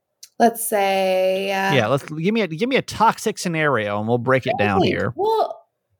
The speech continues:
Speaker 1: I actually, you know, we actually can use my texting example, and not, not just 'cause I've, I've had other friends. Um, one of my friends who lives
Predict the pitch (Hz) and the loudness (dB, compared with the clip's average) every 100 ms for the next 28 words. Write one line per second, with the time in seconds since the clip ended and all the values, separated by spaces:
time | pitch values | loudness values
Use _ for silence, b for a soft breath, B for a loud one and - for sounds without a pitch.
0 | _ _ _ - 330 349 - 359 339 - | _ _ _ -2 0 0 -2 -2 -2 -4
1 | - 294 311 311 311 311 302 302 311 302 | -4 -2 0 0 0 0 0 -4 -6 -2
2 | 349 302 208 185 175 175 160 170 165 160 | 0 2 0 0 0 -2 -2 -2 -2 0
3 | 165 160 160 143 220 233 233 233 226 233 | -2 0 -2 -2 0 0 0 -2 -2 -6
4 | - 269 233 220 220 - 214 233 220 208 | -2 0 2 0 0 -2 -2 0 2 0
5 | 202 202 202 202 202 - 196 190 196 202 | 0 -2 0 0 -2 -2 0 0 0 0
6 | 202 196 185 190 190 185 180 | 0 0 -2 0 0 0 0